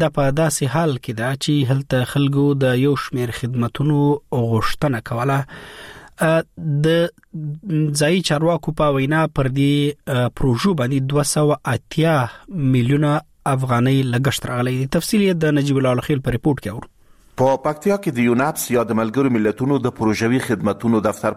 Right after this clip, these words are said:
Speaker 2: په مالي ملاتړ د دې ولایت اړوند په زرمت ولسوالۍ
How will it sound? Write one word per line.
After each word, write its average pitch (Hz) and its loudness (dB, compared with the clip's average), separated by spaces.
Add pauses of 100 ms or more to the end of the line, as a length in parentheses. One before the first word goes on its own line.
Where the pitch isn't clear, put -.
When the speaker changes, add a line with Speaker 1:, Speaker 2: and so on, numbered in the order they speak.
Speaker 2:
په 101 0
مالي 101 2
ملاتړ 113 0 (560)
د 143 2
دې 196 2
ولایت 131 -2
اړوند 135 -2
په 104 -4
زرمت 110 -2
ولسوالۍ 101 0